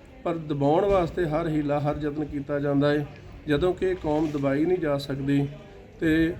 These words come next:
ਹੱਥਾਂ ਬਾਜ ਕਰਾਰਿਆਂ ਵੈਰੀ ਮਿੱਤ ਨਾ ਹੋਏ। ਸਤਿਗੁਰੂ ਗੁਰੂ ਨਾਨਕ ਪਾਤਸ਼ਾਹ ਮਹਾਰਾਜ ਨੇ ਸਾਨੂੰ ਸੱਚ ਦਾ ਮਾਰਗ ਦੱਸਿਆ ਹੈ, "ਭਾਈ ਸੋ ਜੀਵਿਆ, ਜਿਸ ਮਨ ਵਸਿਆ ਸੋਏ, ਨਾਨਕ ਅਵਰ ਨਾ ਜੀਵੇ ਕੋਏ।" ਜੇ ਸਿੱਖ ਕੋਈ ਸ਼ਾਂਤਮਈ ਪ੍ਰਦਰਸ਼ਨ ਕਰਦੇ ਨੇ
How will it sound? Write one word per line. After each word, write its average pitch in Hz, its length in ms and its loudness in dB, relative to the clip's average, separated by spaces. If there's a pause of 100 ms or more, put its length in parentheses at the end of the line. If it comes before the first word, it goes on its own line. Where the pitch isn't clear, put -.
ਹੱਥਾਂ 156 300 -2
ਬਾਜ 156 280 2
ਕਰਾਰਿਆਂ 151 560 0
ਵੈਰੀ 143 300 2
ਮਿੱਤ 147 280 0
ਨਾ 156 140 0
ਹੋਏ। 143 440 4 (440)
ਸਤਿਗੁਰੂ 185 480 0
ਗੁਰੂ 180 180 -2
ਨਾਨਕ 151 300 2
ਪਾਤਸ਼ਾਹ 156 460 -4
ਮਹਾਰਾਜ 156 280 0
ਨੇ 156 120 2
ਸਾਨੂੰ 156 320 0
ਸੱਚ 147 280 -4
ਦਾ 147 160 0
ਮਾਰਗ 139 300 0
ਦੱਸਿਆ 151 400 -4
ਹੈ, 151 60 0
"ਭਾਈ 139 280 -2
ਸੋ 151 260 0
ਜੀਵਿਆ, 147 540 4 (480)
ਜਿਸ 180 300 0
ਮਨ 160 220 0
ਵਸਿਆ 147 380 -2
ਸੋਏ, 143 440 4 (440)
ਨਾਨਕ 170 420 2
ਅਵਰ 185 200 -2
ਨਾ 196 140 -2
ਜੀਵੇ 147 300 0
ਕੋਏ।" 143 380 4 (440)
ਜੇ 165 360 4 (100)
ਸਿੱਖ 165 300 0 (120)
ਕੋਈ 185 280 2 (180)
ਸ਼ਾਂਤਮਈ 156 460 2
ਪ੍ਰਦਰਸ਼ਨ 151 500 -4
ਕਰਦੇ 147 360 0
ਨੇ 139 200 4